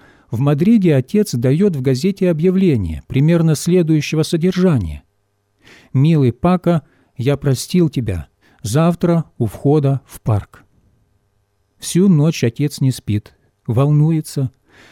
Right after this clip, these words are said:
в этом ли городе его сын, прочёл ли он газету, есть ли у него копейки на газету.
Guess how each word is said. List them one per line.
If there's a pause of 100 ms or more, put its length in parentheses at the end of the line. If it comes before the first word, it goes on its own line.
в
этом
ли
городе
его
сын, (560)
прочёл
ли
он
газету, (560)
есть
ли (100)
у
него
копейки
на
газету.